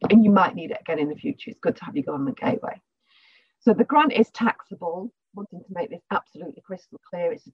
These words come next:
taxable income. Um, and it'd be subject to,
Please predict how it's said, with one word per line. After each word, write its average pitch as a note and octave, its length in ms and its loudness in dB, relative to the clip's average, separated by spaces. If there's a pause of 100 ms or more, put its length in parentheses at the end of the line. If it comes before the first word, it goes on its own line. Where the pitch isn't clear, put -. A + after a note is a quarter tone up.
taxable D#3+ 680 -8
income. F3+ 480 -10 (600)
Um, E3 400 -4
and E3+ 80 -2
it'd - 120 -4
be - 60 -10
subject - 560 -6
to, D#3+ 400 -4